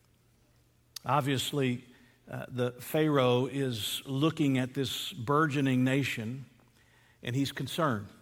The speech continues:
If we are attacked by another nation,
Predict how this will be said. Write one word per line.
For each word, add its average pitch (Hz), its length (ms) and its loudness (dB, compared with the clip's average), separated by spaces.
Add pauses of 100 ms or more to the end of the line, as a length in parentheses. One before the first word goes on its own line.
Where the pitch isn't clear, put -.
(720)
If - 400 -4
we 175 160 2
are 143 160 4
attacked 127 560 0
by 127 160 2
another 139 340 2
nation, 113 600 -4